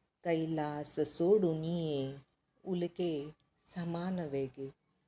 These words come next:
कारण आई तुझं असणं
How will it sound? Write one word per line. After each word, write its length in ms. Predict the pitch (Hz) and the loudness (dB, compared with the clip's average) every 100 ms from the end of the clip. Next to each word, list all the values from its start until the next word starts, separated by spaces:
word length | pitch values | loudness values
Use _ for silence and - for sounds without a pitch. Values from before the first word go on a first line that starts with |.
| _ _ _ _ _ _ _ _ _ _ _ _ _ _ _ _ _ _ _ _ _ - _ _ - | _ _ _ _ _ _ _ _ _ _ _ _ _ _ _ _ _ _ _ _ _ -20 _ _ -6
कारण 380 | 156 160 170 185 _ _ _ _ _ _ - | -4 -2 -6 -8 _ _ _ _ _ _ -10
आई 280 | 151 151 170 - _ _ _ _ _ _ _ 160 | -6 -4 -4 -8 _ _ _ _ _ _ _ -8
तुझं 200 | 143 170 | -2 0
असणं 680 | 151 135 - 190 190 156 | -2 -6 -2 0 0 -4